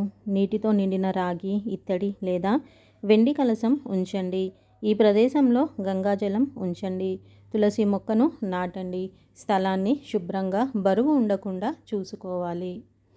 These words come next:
ఫ్రెండ్స్, ఈ వీడియోని చివరి వరకు చూసి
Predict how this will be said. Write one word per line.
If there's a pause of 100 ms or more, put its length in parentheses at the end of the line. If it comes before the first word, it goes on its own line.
(440)
ఫ్రెండ్స్,
ఈ
వీడియోని (160)
చివరి
వరకు
చూసి